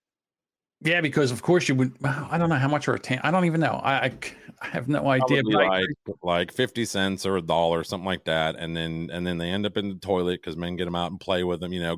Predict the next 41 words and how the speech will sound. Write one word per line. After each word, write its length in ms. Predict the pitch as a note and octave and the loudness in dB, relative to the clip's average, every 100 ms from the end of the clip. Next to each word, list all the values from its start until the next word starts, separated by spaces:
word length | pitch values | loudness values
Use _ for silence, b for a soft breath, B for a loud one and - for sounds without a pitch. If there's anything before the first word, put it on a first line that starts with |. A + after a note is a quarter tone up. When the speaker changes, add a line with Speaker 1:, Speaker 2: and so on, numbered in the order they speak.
| E2 | -6
Speaker 2:
ki-, 240 | G#2 E2+ - b | -6 -6 -8 b
kids 240 | - C#3+ B2+ | -2 0 0
go 160 | B2 | 0
in 60 | A2+ | 2
there 160 | A2+ A2 | 2 0
and 100 | G#2 | -2
play 220 | G#2+ G#2 | 0 2
with 220 | G2+ G2 | 4 2
'em 120 | G2+ F#2 | 0 -2
and 180 | F#2+ | -2
throw 160 | F#2+ G2 | 0 0
'em 80 | G2 | 0
at 60 | |
each 160 | F#2+ F2+ | -2 0
other. 280 | F#2 F#2 F#2+ | 0 0 -2
And 200 | E2 D#2+ _ _ _ _ - | -4 -10 _ _ _ _ -4
Speaker 1:
Yeah. 120 | C3+ | -2
Speaker 2:
at 80 | A2 | 0
their 80 | C#3 | 0
Speaker 1:
Okay. 120 | D3+ | 2
Speaker 2:
mom. 220 | F#3 F#3 - D3+ | 2 2 2 0
Speaker 1:
So, 200 | C#3+ - _ | 0 -2 _
right. 240 | D#3+ C3 - | 2 2 2
So 200 | - D#3 | 2 4
I 160 | D3 | 6
would 160 | F3 D3+ | 6 4
say 320 | - G3+ G#3 | 4 4 4
that 360 | F3 D#3 D3 C#3+ | 4 4 4 2
if 200 | C#3+ - | 0 2
you're 120 | C#3 | 0
two 280 | C3+ - E3 | 0 0 0
princes 720 | - E3 C#3+ D3+ D3 C#3+ B2 | 2 0 2 2 4 4 2
or 280 | A#2 A2+ A#2 | 2 0 0
you're 300 | A2+ A2 G#2+ - | -2 -4 -6 0
binary 840 | B2+ C3 C3 B2+ B2+ B2 A#2+ A#2 | 4 6 6 6 6 6 4 2
something 600 | G#2 - C#3 A#2 - B2 A#2+ | 0 2 2 2 0 2 2
and 160 | A#2 | 2
you're 160 | A2+ A2+ | 0 0
non-binary 1600 | A#2 B2 B2 A2+ - _ _ _ _ _ - B2+ B2+ B2 B2 A2+ | 2 4 2 0 -4 _ _ _ _ _ 0 2 4 6 6 6
this, 320 | A#2+ A#2 - | 6 4 4
and 240 | A#2+ G#2+ | 2 0